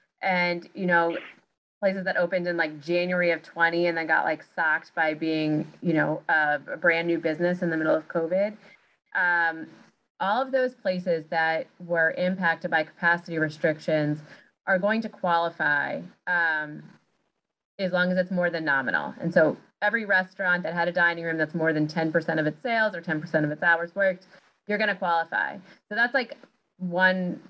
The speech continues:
one item. All of you, we say restaurant, we mean all of you. Bakery, coffee shop, wh-, whomever you are where you have capacity restrictions. Number two is, Peter said wages, and the benefit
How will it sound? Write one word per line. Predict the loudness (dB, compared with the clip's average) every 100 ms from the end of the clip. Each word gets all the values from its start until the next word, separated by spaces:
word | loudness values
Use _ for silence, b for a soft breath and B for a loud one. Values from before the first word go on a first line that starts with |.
| -10
one | -2 2 2 0 -4 -6 -2
item. | 0 2 0 -2 -12 -18 _ _
All | -2 0
of | 0
you, | -2 0 0 -2 -4
we | -2
say | -2
restaurant, | 2 0 0 0 0 0
we | -2
mean | 0
all | 0 0
of | 0
you. | 0 0 -4 -2
Bakery, | -2 0 0 0 -2 -2
coffee | 0 0
shop, | 0 0 0 -2 _ _ _ _ -6
wh-, | -4 -2
whomever | -2 -2 0 -2
you | -2 -2
are | 0 2
where | 0
you | -2
have | -4
capacity | -2 -2 -2 -2
restrictions. | -2 -2 -2 -2 -2 -4 -8 _ _ _ _ -4
Number | 0 2
two | 0 -4 -2 2 2 2 -2
is, | 0 2 0 -4 _ _ -4
Peter | -2 2
said | 0 0
wages, | -4 -2 0 0 0 -8 -20 -4
and | 0 2 2 0 -4 -8 -18 _ _ -10 0
the | 0
benefit | 2 0 2 0 -2 -2 -2